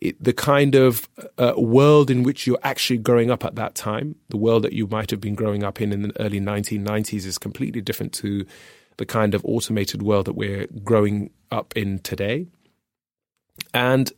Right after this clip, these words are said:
so much else. So what I try and argue is I try not to undermine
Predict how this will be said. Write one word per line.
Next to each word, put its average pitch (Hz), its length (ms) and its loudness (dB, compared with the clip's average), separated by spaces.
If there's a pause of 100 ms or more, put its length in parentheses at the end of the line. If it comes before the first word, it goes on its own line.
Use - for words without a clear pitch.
(380)
so 151 320 6
much 131 280 2 (180)
else. - 480 0 (480)
So 135 380 6
what 143 320 4
I 131 300 4 (100)
try 151 200 4
and 143 100 6
argue 165 380 6
is 113 140 4
I 117 80 4
try 170 360 2
not 151 320 4
to - 220 0
undermine 131 960 0